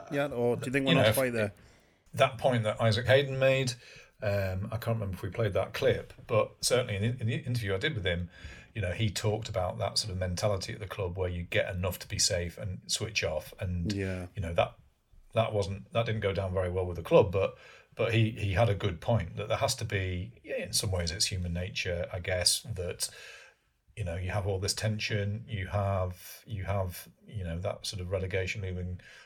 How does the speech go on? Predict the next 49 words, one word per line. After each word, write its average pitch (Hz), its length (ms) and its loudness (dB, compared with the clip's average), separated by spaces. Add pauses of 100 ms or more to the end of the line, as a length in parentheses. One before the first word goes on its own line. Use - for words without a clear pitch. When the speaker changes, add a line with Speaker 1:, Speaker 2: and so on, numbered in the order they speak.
(120)
Speaker 2:
looming 98 220 0
over 104 220 6
you, 87 120 -2
and 95 100 0
you 95 120 -2
get - 180 0
to 92 100 -6
a 87 40 -6
point 104 360 -4
where 95 400 2
the 104 80 0
other 90 140 -2
teams 95 260 -2
are 92 80 -2
losing 95 380 -2
and 95 80 -2
you've, 95 340 -4
you've 95 240 -6
kind 92 140 -4
of 85 120 -8 (120)
kept - 200 -6
picking 107 240 -6
up - 140 -8
points. 113 340 0
And 101 80 -6
I'm, 92 160 -4 (360)
I'm 110 100 0
sure 120 240 6
it 113 80 4
does 104 220 2
take 104 240 0
away 95 500 0 (500)
sort 117 160 0
of 95 120 -2
a 95 40 -2
lot 107 200 2
of 98 120 -6
the 92 160 -2
adrenaline. 82 680 -4 (420)
Um, 98 640 2 (260)
but - 360 4 (1200)
that's 160 220 2
not 165 120 2
what 131 140 -2
you 113 80 0
want 123 340 6
for 113 100 -6
your 98 120 0
football 98 520 -4